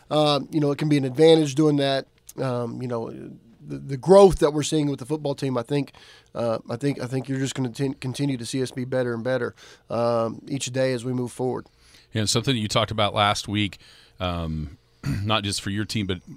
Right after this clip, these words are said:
Speaker 2: basically anybody, anybody around the state that wants to make a playoff run is you have to continue to get better. And the one thing that I see that's pretty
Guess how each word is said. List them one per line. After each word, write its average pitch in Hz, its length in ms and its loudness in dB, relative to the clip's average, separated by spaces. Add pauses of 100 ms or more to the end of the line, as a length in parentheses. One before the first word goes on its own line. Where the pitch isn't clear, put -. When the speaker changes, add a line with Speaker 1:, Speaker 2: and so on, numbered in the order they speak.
(120)
Speaker 2:
basically 98 440 -4
anybody, 92 460 0
anybody 92 420 -2
around 87 240 -2
the 78 60 -6
state 95 340 -2
that 85 160 -8
wants 90 280 -4
to - 120 -6
make 87 220 -6
a 87 40 -14
playoff 87 460 -4
run 92 320 0
is 85 480 -4 (800)
you 107 120 -2
have 117 220 -2
to 98 80 -8
continue 98 460 0
to 82 100 -4
get 80 220 -6
better. 78 300 -4 (580)
And 101 120 0
the 101 60 0
one 120 180 4
thing 131 220 2
that 98 120 0
I 104 180 0
see 101 580 -2
that's 95 240 -6
pretty 104 580 -2